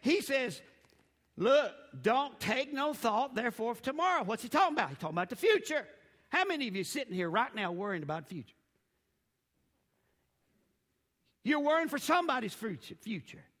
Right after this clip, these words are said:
You are. And so he said, now I'm not saying this, I'm just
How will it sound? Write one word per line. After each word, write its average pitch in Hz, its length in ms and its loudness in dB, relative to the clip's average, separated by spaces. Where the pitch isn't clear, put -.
You 392 240 -2
are. 311 420 -2
And 302 200 -2
so 254 260 -2
he 320 260 2
said, 220 500 -4
now 185 180 -2
I'm 494 300 -4
not 208 300 -6
saying 370 260 -4
this, 185 160 -4
I'm 262 160 -6
just 240 180 -8